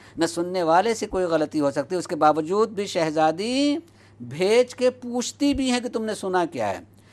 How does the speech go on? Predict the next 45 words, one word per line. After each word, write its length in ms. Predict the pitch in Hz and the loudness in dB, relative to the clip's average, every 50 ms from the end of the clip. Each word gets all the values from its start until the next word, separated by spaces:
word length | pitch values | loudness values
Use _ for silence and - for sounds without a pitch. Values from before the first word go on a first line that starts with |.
| - - - - | -20 -20 -10 -4
یہ 140 | 123 165 170 | -2 -2 -2
خالی 360 | - - 135 147 165 202 247 | 0 0 2 2 2 2 -2
ایک 280 | 247 - - 135 123 - - - | -4 -4 -6 -8 -14 -4 0 4
گھر 200 | - 190 196 226 226 - | 6 6 6 6 4 0
کی 120 | - 226 208 | -4 -8 -4
بات 400 | 165 160 175 180 190 220 214 202 | 2 6 8 8 8 8 6 0
نہیں 360 | 190 196 208 233 233 202 165 | -6 -6 -6 -6 -6 -6 -6
ہے، 200 | 135 104 87 - - _ - - - - - | -6 -6 -8 -12 -18 _ -20 -20 -20 -18 -14
یہ 180 | 113 113 135 196 | -6 -4 -4 -2
ایک 220 | 185 175 - - | -4 -4 -4 -4
تہذیب 520 | - 170 156 151 143 170 214 247 262 220 | -2 -2 -2 -4 -6 -6 -6 -6 -6 -8
سکھائی 420 | - 220 214 - 202 202 214 220 220 | -10 -12 -6 -4 -2 0 0 0 -2
کہ 120 | 220 214 | 0 -2
اگر 200 | 196 185 196 202 | -2 0 0 -2
تمہارا 360 | 202 - 185 180 180 175 170 | -2 -2 0 2 2 2 2
بچہ 280 | 175 170 165 165 - 202 | 2 0 -4 -2 -2 -4
بھی 260 | 202 202 208 175 151 | -2 -2 -6 -8 -6
گھر 240 | 147 160 190 214 226 233 226 - | 0 2 4 4 4 2 0 -2
کے 100 | 208 190 | -4 -2
ماحول 520 | 180 180 180 175 170 175 202 214 214 208 | 0 2 2 2 2 2 0 -2 -4 -4
سے 160 | 180 - 196 | -4 -4 -6
باہر 500 | 180 151 147 165 170 175 175 190 233 247 | -4 0 2 4 4 4 4 4 2 0
جائے 440 | 220 180 160 143 139 143 151 165 170 165 - - - - - - | -2 -2 -2 0 0 0 0 -2 -4 -8 -14 -20 -20 -20 -14 -8
تو 100 | - 156 | -4 -2
وہ 100 | 165 185 | 0 0
کیا 340 | 185 190 - 170 196 220 240 233 | 0 2 4 6 6 6 4 2
سیکھ 420 | - - - 233 254 269 269 - - - | -4 -8 -4 -2 -2 -2 -2 -4 -6 -6
کے 160 | 233 233 233 | 2 6 6
آیا 380 | 214 190 180 180 175 175 170 | 8 8 8 6 6 4 4
ہے، 80 | 175 185 | 2 0
کیا 200 | 185 - 175 175 | 0 0 2 2
جان 320 | 160 156 160 160 170 175 | 4 4 4 4 4 2
کے 120 | 165 - 156 | 0 0 2
آیا 80 | 156 | 2
ہے، 40 | 165 | 2
تمہیں 240 | 160 - 151 156 156 | 2 2 2 2 2
جاننا 400 | 143 139 131 131 135 139 147 147 | 2 2 2 2 2 0 0 0
چاہیے، 320 | - - 131 131 143 143 | 0 0 0 0 0 -2
تاکہ 420 | 139 - - 127 127 123 165 151 - | -2 0 0 0 0 0 -2 -4 -4
اس 200 | - 139 131 - | -4 -6 -8 -6
کی 120 | - 151 156 | -6 -6 -2
اس 180 | 196 226 226 - | 0 0 -2 -2
خالی 420 | - - - 196 208 208 214 220 | -4 2 4 4 4 4 2 -2
زمین 360 | 202 202 190 185 185 185 170 156 | -2 -2 -2 -2 -2 -4 -4 -2
میں 180 | 139 127 104 | -2 -4 -4